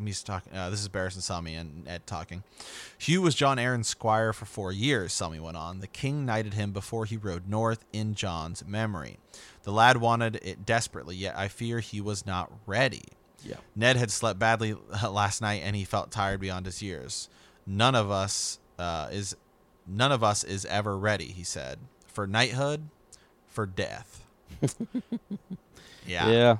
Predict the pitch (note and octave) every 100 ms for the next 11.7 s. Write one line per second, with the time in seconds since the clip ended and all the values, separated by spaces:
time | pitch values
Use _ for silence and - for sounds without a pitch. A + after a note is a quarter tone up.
0 | - - - A2+ A2+ - A2 A2+ A2 G#2+
1 | A2 E3+ - - - G#2+ G#2+ - F#2 F#2
2 | - - - - _ - C#3+ E3 F3 -
3 | C#3 B2+ B2 A#2+ A2+ A2 G2 E2 - -
4 | B2+ A#2+ B2 B2 D3 C#3+ B2 A2 A2+ -
5 | A#2+ A2 B2 A#2+ - G#2 G2+ G2 G2 -
6 | - - _ _ _ _ _ _ - G2+
7 | G2 F2+ D#2 F#2 _ _ _ _ _ G#2+
8 | A#2 B2 B2 G#2+ G2+ A#2+ A#2 A2+ G#2+ G2+
9 | G#2+ - - G#2+ A2+ F2 - _ _ _
10 | _ A#2 A#2 G#2 G#2+ G2+ - A#2 G#2 G#2
11 | A2+ B2+ B2 A#2+ A2+ A2 G#2